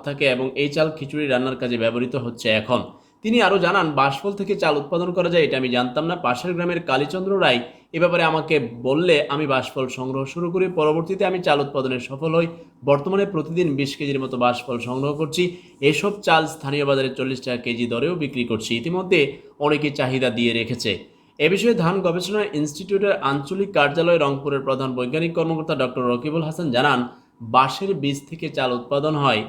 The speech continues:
এই প্রথম জানলাম, এটি গবেষণার বিষয়। ওনারা গবেষণা করবেন।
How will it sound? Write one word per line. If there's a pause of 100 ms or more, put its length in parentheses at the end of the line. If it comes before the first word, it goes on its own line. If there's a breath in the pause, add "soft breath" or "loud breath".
এই
প্রথম
জানলাম, (220 loud breath)
এটি
গবেষণার
বিষয়। (840)
ওনারা
গবেষণা
করবেন।